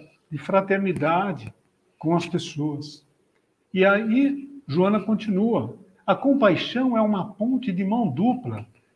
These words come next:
propiciando o sentimento que avança em socorro e o que retorna em aflição. É o primeiro passo para a vigência ativa das virtudes morais,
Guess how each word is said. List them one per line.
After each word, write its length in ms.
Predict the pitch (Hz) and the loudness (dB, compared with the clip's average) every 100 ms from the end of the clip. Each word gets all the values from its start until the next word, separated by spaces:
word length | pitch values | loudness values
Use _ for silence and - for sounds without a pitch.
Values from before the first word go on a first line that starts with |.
| _ | _
propiciando 800 | 220 262 269 233 - 214 262 254 | 2 2 2 -4 -2 0 0 0
o 60 | 196 | -2
sentimento 680 | - 247 - 180 214 247 - | -2 -4 -2 -2 -2 -2 0
que 100 | 202 | 0
avança 560 | 151 131 254 254 - | 2 0 0 0 -2
em 20 | |
socorro 720 | 196 - 175 - 170 196 117 113 _ _ _ _ | -6 -6 -8 0 2 2 -2 -10 _ _ _ _
e 60 | 180 | -2
o 80 | 175 | 0
que 140 | 220 | 2
retorna 600 | 190 185 - 180 214 254 | 2 2 0 2 2 2
em 80 | 220 | 0
aflição. 560 | 156 - 147 - 120 117 - _ _ _ _ _ _ _ _ _ _ _ _ _ - | -2 -4 -8 -6 -8 -8 -14 _ _ _ _ _ _ _ _ _ _ _ _ _ 0
É 80 | 170 | 0
o 180 | 185 185 | 2 0
primeiro 580 | 180 185 277 339 285 | 2 4 4 4 4
passo 460 | 190 180 196 - 202 | 6 6 4 -2 -2
para 160 | 185 196 | 2 2
a 60 | |
vigência 640 | 170 185 131 170 233 - 175 | 0 -2 -2 -2 -4 -2 -4
ativa 500 | - - 247 294 247 | -4 -4 0 2 2
das 240 | 214 185 | 0 -2
virtudes 580 | 170 175 - 269 294 202 | -4 -6 -4 0 0 0
morais, 760 | 180 170 127 113 107 - - | 0 0 -2 -6 -12 -16 -20